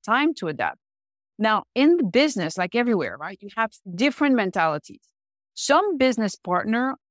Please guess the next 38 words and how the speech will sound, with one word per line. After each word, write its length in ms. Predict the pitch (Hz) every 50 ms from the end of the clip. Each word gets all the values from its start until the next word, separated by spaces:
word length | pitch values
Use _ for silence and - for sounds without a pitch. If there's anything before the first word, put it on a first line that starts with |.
| _ _ _ _ _ _
are 160 | 196 190 - -
extremely 1160 | 202 175 - _ - - - - - - 233 240 247 254 240 240 247 240 247 240 240 233 - -
amazing 760 | 214 196 196 202 208 214 214 208 202 190 202 202 196 190 190 -
operator, 540 | - 175 - - 160 147 131 120 - - - _ _ _ _
and 180 | - 190 202 190
they're, 280 | 233 247 262 285 269 -
they 140 | 202 220 254
make 220 | 254 254 262 226
their 120 | 233 226 208
money 280 | 196 190 196 196 190
on 80 | 185 175
their 120 | 165 151
efficiency. 640 | 151 156 - - 151 - - 285 - - - - - _
They 180 | 175 170 208 233
don't 180 | 247 269 269
want 220 | 262 262 254 233 - - - _ _ - -
to 100 | - 202
adopt. 340 | 190 175 185 175 175 - -
They 80 | 214 226
don't 120 | 254 254
wanna 200 | 247 247 226 208
be 160 | 165 180 175
front 240 | - - - 165 - -
runner. 280 | 147 131 98 80 - - _ _ _ _
They 100 | 202 240
are 80 | 254 262
not 140 | 285 294 294
even 180 | 254 262 247
fast 360 | - - 262 247 233 - - -
follower. 400 | 247 247 269 226 147 - - - _ _ _ _ _ _ _ _ _ -
They're 140 | 185 220
just 260 | 220 220 285 294 247 -
the 80 | 311
people 420 | 254 - - 226 220 - 233 220 175
who 140 | 202 185 175
make 300 | 175 185 214 233 233 -
things 380 | - - 214 208 202 190 160 156 151 -
well 380 | - 170 160 156 156 160 170